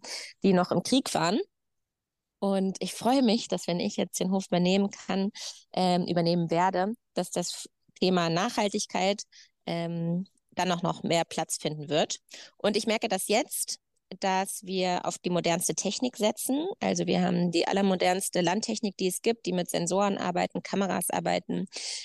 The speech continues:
Wir, äh, bekommen unsere Informationen von ähm, Satellitendaten, die die Felder von oben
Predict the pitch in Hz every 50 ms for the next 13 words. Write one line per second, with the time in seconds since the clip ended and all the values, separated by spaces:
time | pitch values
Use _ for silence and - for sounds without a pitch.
0 | - _ _ - 170 185 190 185 180 180 175 175 175 170 170 - - 175 175 170
1 | 170 170 170 - 180 - - 180 185 175 - - 185 185 175 175 - 135 175 -
2 | 190 175 175 170 175 - - 208 220 233 233 240 233 233 262 254 - - - 175
3 | 170 170 170 170 170 170 165 175 185 _ _ _ _ _ _ _ _ _ _ _
4 | _ _ _ _ _ _ _ _ _ _ _ _ _ _ _ - 180 175 170 165
5 | 165 165 165 165 165 160 160 160 156 160 - - - 151 156 - 175 175 214 240
6 | - - 202 170 180 170 175 185 - - 190 180 165 185 180 175 175 175 175 -
7 | 180 180 - - 180 185 185 185 175 - - 170 - - 185 190 185 190 180 175
8 | 180